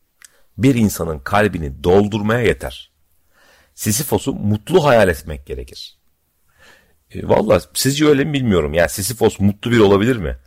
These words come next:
En büyük ceza olarak düşünülen şeyin fiziki değil de psikolojik bir öğe olması bence çok ilgi çekici bu hikayede. E, ister ürettiği metaya yabancılaşan kişiler perspektifinden,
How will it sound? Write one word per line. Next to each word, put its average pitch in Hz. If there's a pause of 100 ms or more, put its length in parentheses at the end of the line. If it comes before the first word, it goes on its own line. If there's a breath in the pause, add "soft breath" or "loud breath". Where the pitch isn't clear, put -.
(340)
En 120
büyük 113
ceza 101
olarak 90
düşünülen 90
şeyin 104
fiziki 95
değil 123
de 71 (420 soft breath)
psikolojik 98
bir 90
öğe 92
olması 101 (120)
bence 104
çok - (180)
ilgi 87
çekici 65
bu 71
hikayede. 67 (1300 loud breath)
E, 98
ister -
ürettiği 127
metaya 110
yabancılaşan 98 (280)
kişiler 95
perspektifinden, 71